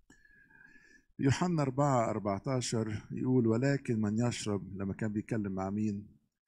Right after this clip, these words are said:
يسوع. يوحنا أربعة مع المرأة السامرية،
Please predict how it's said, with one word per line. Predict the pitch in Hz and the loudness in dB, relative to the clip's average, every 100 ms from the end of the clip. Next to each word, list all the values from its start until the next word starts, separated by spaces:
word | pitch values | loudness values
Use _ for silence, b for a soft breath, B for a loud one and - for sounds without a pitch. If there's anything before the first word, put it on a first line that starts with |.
| - | -10
يسوع. | - - 110 92 82 107 - - - 160 156 226 254 _ _ _ _ _ _ - | -6 -4 -2 -2 -4 -10 -20 -20 -20 -20 -20 -20 _ _ _ _ _ _ _ -12
يوحنا | 98 117 110 104 | -8 -6 -4 -2
أربعة | 98 101 98 104 101 - _ _ 98 | -4 -4 -4 -6 -10 -18 _ _ -8
مع | 92 | -4
المرأة | 110 120 - | -2 -4 -4
السامرية، | 98 - 104 101 95 82 80 | -4 -2 0 0 0 0 -4